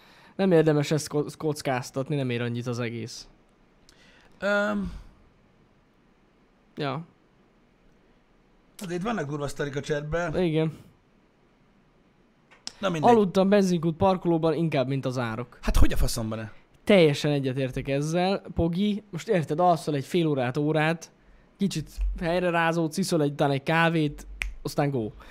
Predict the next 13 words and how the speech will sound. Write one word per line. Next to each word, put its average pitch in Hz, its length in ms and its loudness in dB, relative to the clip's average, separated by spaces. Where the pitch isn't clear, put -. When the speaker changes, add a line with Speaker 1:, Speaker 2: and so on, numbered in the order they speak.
Speaker 1:
Hát 180 100 4
inkább, 160 540 4
inkább 156 640 2
annyival 156 400 2
később 147 360 -2
érj 143 140 2
oda, 143 160 -2
mint 147 160 -2
soha 151 280 0
ne 127 140 0
érj 120 140 0
oda 123 140 -2
valahova. 123 520 -4